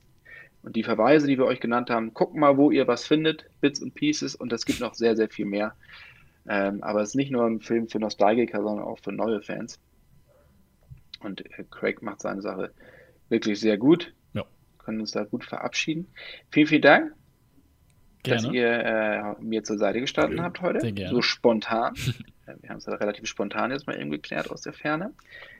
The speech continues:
Speaker 1: Wir sehen uns morgen in der Redaktion wieder. Und, äh, ich wünsche euch ganz, ganz viel im Kino. Und denkt dran,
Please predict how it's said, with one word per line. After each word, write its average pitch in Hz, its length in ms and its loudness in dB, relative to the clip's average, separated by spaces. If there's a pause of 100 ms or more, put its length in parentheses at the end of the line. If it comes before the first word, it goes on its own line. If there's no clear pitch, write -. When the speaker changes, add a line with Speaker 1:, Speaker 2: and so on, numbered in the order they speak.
Speaker 1:
Wir 113 80 2
sehen 120 140 4
uns 107 140 -4
morgen 131 280 8
in 120 60 0
der 113 100 2
Redaktion 110 340 2
wieder. 185 260 2 (540)
Und, 160 460 6
äh, 151 400 6
ich 143 160 -4
wünsche 147 180 -4
euch 139 180 0
ganz, 139 200 0
ganz 139 160 -6
viel 131 100 0
im 120 140 -4
Kino. 175 240 0
Und - 200 -2
denkt 151 240 4
dran, 151 240 2